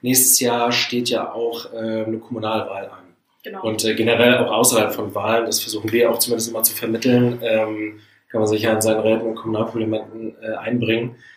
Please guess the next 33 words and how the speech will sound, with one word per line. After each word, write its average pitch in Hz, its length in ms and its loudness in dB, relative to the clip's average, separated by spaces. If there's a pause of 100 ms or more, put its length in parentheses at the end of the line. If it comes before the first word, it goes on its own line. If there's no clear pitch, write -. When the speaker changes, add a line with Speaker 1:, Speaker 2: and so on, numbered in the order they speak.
(180)
Speaker 1:
Inwiefern 127 800 4
habt - 240 -6
ihr 135 80 2
da 131 140 2
das 131 180 4
Ansinnen 139 460 2
zu 123 120 0
sagen, 123 600 2 (100)
äh, 123 140 -8
da 117 160 -2
will 127 80 4
man 131 120 4
vielleicht 120 240 0
noch 123 80 2
mal 113 80 4
was 117 160 -2
Konkretes 123 360 0
auf - 100 -4
den 110 80 -12
Weg 107 240 -4
bringen? 101 260 -10 (280)
Oder 107 260 2
inwiefern 113 800 2
denkt 120 240 0
ihr 113 100 4
euch, 117 420 -2 (500)
äh, 107 420 0
wollen 110 440 2
wir 110 60 6
unsere 110 200 2
Politik 110 360 -4
vor - 160 0
Ort - 460 2